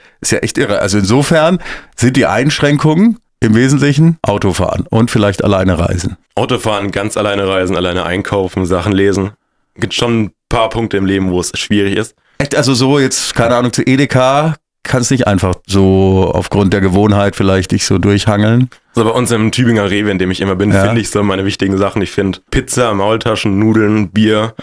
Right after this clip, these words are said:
Speaker 1: Okay,
Speaker 2: Und
Speaker 1: also das, das geht schon.
Speaker 2: Es geht so, aber auch so im Pizzaregal muss ich halt, brauche ich halt lange, bis ich die Pizza gefunden habe, die ich will.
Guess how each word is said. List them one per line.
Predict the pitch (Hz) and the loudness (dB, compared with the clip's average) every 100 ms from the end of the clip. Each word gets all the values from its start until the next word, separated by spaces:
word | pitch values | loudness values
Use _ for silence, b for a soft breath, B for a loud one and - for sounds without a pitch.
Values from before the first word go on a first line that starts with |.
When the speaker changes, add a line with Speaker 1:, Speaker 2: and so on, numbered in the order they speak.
| B | B
Speaker 1:
Okay, | 101 - | -2 0
Speaker 2:
Und | 123 | 0
Speaker 1:
also | - 110 | 0 0
das, | 117 101 | 0 0
das | 117 | 0
geht | 123 95 | 0 0
schon. | 95 76 71 _ _ _ | -2 -4 -8 _ _ _
Speaker 2:
Es | 117 113 | -6 -4
geht | - 127 143 147 | 0 2 2 0
so, | 147 147 | 0 0
aber | 123 107 107 107 110 | 0 0 0 0 -2
auch | 113 | -4
so | - | -2
im | 110 | -2
Pizzaregal | 113 - 123 117 113 113 | -2 -2 0 0 0 -2
muss | 107 | -2
ich | 95 | -2
halt, | 95 - - | -6 -8 -6
brauche | 113 107 | -2 -2
ich | |
halt | 98 101 | -2 -2
lange, | 98 110 | -2 -2
bis | 104 95 | -4 -4
ich | |
die | 98 | -4
Pizza | 98 101 - | -4 -2 -2
gefunden | 92 98 92 | -2 0 0
habe, | |
die | 85 | -2
ich | 82 | -2
will. | 87 101 143 | 0 0 -2